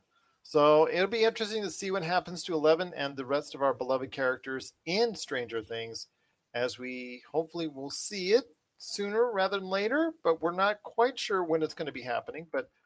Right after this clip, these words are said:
hopefully it will be something that we will be able to see in the not too distant future. I mean, they're talking about, uh, what is going to be maybe later this year,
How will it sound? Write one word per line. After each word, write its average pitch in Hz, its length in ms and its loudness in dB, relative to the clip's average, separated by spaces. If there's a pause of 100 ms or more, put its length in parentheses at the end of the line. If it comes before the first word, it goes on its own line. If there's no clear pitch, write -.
(240)
hopefully 196 540 -2
it 156 100 2
will 147 200 -2
be 143 520 -6
something - 460 -2
that 135 240 4 (120)
we 135 120 -8
will 127 200 -8
be 135 220 -4
able 139 200 -2
to 123 120 -12
see 160 520 -2 (500)
in 156 160 -2
the 139 100 -2
not 139 220 -2
too 143 120 -10
distant 135 360 -8
future. 160 420 -4
I 139 40 2
mean, 131 160 -8
they're 123 100 -2
talking 143 440 -4
about, 117 280 0 (560)
uh, - 40 -14 (240)
what 107 200 -14
is - 140 -12
going 113 200 -10
to 107 80 -16
be 110 440 -12
maybe 123 260 -6 (100)
later 127 260 -2
this 120 280 -4
year, 196 760 2